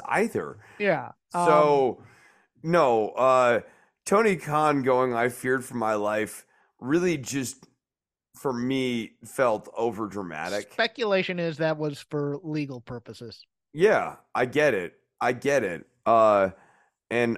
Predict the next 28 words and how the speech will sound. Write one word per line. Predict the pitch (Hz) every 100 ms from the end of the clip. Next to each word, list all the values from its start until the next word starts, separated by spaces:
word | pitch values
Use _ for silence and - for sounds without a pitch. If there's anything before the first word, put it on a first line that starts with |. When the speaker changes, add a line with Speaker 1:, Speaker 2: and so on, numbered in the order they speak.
| -
Speaker 1:
I'm | 113 123
sure | 113 - 135 143
the | 123 120
lawyers | 113 123 131 127 -
might | 107 120 123
have | 113
advised | 113 110 127 147 120
him | 95 87
that. | 80 80 73
Uh, | - 101 95 90 71 - _ _ _ _ -
at | 101 104
the | 113
same | - 117 113 107
time, | 117 104 120 147 120 - _ _ _ _ _ _ _ _ _ _ -
I | 67
would | 85 78
just | 92
like | 101 98
to | -
posit | - 92 107 117 107
that | 113 107 -
lawyers | 104 104 113 110 98
are | 87
lawyers | 87 95 110 131 139 101
and | 90
not | 90 - -
gods, | 80 85 117 196 202 - - _ _ _ _ -
and | 101 98 92